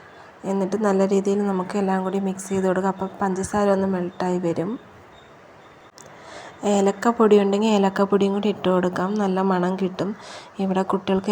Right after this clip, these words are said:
ഏലക്ക ഇഷ്ടമില്ലാത്തതുകൊണ്ടാണ് ഞാൻ ഇട്ട് കൊടുക്കാത്തത്. പിന്നെ നമുക്ക് ഇതിൽ കുറച്ച് ആവശ്യത്തിന് പാൽ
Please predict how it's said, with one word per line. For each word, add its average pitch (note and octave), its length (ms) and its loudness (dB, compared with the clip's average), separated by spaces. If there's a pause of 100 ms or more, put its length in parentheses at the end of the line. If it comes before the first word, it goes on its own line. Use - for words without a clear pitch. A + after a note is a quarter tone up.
ഏലക്ക F#3+ 320 0
ഇഷ്ടമില്ലാത്തതുകൊണ്ടാണ് G3 720 -2
ഞാൻ G3 120 2
ഇട്ട് F#3+ 200 -6
കൊടുക്കാത്തത്. F3 600 -2 (600)
പിന്നെ G3+ 180 0 (100)
നമുക്ക് G3 340 -2
ഇതിൽ G3 140 2 (120)
കുറച്ച് F#3+ 280 0 (120)
ആവശ്യത്തിന് G3 420 -2 (100)
പാൽ F#3+ 280 4